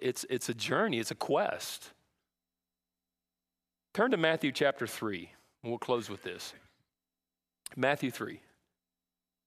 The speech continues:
Interesting, as we are being conformed in the likeness of Christ, this beautiful passage in Matthew three,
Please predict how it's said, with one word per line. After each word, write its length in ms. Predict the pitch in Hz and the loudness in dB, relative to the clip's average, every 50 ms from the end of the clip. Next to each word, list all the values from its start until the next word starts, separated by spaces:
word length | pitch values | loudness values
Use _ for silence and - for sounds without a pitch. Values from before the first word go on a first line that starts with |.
| _ - - - - - - - - - - - - _ _ _ _ _ _ _ _ _ _ _ _ _ _ - | _ -20 -20 -20 -20 -20 -20 -20 -20 -20 -20 -20 -20 _ _ _ _ _ _ _ _ _ _ _ _ _ _ -6
Interesting, 580 | - 185 208 - 170 147 - - - 104 90 - - - - - - - - - - _ _ _ _ _ _ _ _ _ _ _ _ _ - | -4 -2 0 0 0 0 -2 -2 -4 -6 -6 -8 -16 -20 -20 -20 -18 -18 -18 -18 -20 _ _ _ _ _ _ _ _ _ _ _ _ _ -2
as 180 | 135 123 117 120 | 0 0 0 0
we 140 | 123 131 | 0 0
are 60 | 123 123 | 0 2
being 260 | 120 120 117 117 113 | 0 0 0 -2 -2
conformed 540 | 107 117 110 - - - 143 151 156 143 131 | -2 -4 -4 -4 -2 0 0 2 0 0 0
in 40 | |
the 80 | 117 113 | 0 0
likeness 400 | 110 110 117 120 113 110 113 - | 2 2 0 0 -2 -4 -4 -4
of 100 | 110 - | -6 -6
Christ, 420 | - - 104 104 104 98 - - | -6 -4 -2 -2 -2 -4 -4 -6
this 120 | - 104 - | -8 -8 -6
beautiful 360 | - - 160 160 151 - 139 | -4 -4 -2 -2 -2 -4 -4
passage 580 | - - 110 101 98 - - 104 98 104 - - _ - - - _ _ _ _ _ _ _ _ _ _ _ _ - | -2 0 2 2 2 0 -4 -8 -8 -8 -12 -18 _ -20 -20 -20 _ _ _ _ _ _ _ _ _ _ _ _ -2
in 160 | 143 123 113 | -2 0 2
Matthew 340 | 113 120 135 143 135 139 135 | 2 0 0 0 -2 -4 -4
three, 400 | - - 104 101 95 82 85 | -4 -6 -6 -6 -8 -8 -12